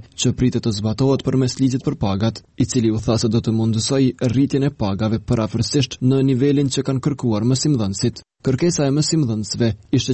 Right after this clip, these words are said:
që me koeficientin e ri të pagave, pagesat e tyre të rriten deri në tridhjetë përqind. Bazuar në deklaratat e Veselit, Haradinajt dhe Asharit, mësimin në të gjitha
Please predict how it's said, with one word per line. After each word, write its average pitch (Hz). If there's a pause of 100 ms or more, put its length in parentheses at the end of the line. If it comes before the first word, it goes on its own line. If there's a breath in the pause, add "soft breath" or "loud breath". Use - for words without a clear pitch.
që 123
me 123
koeficientin 120
e 113
ri 113
të 110 (100)
pagave, 131 (180)
pagesat 135
e -
tyre 104
të 120
rriten 131
deri 127
në 131
tridhjetë 135
përqind. 104 (100)
Bazuar 147
në 139
deklaratat 131
e -
Veselit, 104
Haradinajt 110
dhe 104
Asharit, 127 (100)
mësimin 143
në -
të 139
gjitha 135